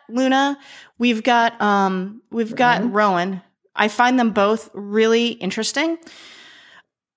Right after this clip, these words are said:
Speaker 1: Uh, who knows what, who, I mean, we know that they're gonna introduce a couple more, uh, Grounders. I don't know if they're gonna be in,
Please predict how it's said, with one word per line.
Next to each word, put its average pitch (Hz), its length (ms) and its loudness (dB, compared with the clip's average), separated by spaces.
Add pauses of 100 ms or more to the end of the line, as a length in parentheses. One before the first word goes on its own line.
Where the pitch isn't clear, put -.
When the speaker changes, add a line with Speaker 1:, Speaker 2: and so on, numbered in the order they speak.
(240)
Speaker 1:
Uh, - 540 -8
who 415 200 2
knows 349 260 4
what, 277 220 0
who, 247 420 0 (100)
I 254 100 2
mean, 285 180 4
we 294 80 4
know 302 220 4
that 285 180 -2
they're 269 140 2
gonna 240 280 0
introduce 220 460 -2
a 190 40 -8
couple 214 240 -4
more, 208 360 0 (240)
uh, 185 180 0
Grounders. 190 640 0
I 202 120 0
don't 214 100 2
know 190 140 2
if 185 80 -4
they're 185 100 -2
gonna 175 160 -2
be 165 340 -6 (220)
in, - 260 -4